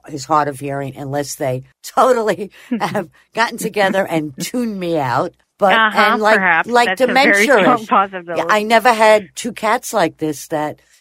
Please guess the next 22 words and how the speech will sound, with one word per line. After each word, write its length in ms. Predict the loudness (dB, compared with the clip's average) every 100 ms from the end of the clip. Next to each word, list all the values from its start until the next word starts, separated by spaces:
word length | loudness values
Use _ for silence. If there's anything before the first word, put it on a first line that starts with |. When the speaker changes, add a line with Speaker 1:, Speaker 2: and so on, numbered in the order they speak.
| _
Speaker 1:
you 80 | -10
know, 100 | -6
wanna 240 | -2 -2
wake 240 | 0 -2 -2
up 160 | -4
at 80 | -6
four 200 | -8 -6
o'clock 340 | -4 0 -2 -2
in 80 | -8
the 80 |
morning 400 | -6 -6 -6 -6 -8
and 160 | -4
they're 160 | -2 -2
ready 360 | -4 -6 -6
to 100 | -8
go. 340 | -6 -4 -4 -4
I 80 | -6
mean, 320 | -8 -10 -10
that's 380 | -10 -12 -18 -16
just, 380 | -14 -14 -20 _ -16
<laughs> 160 | -14 -8
Speaker 2:
Yeah. 220 | -4 -6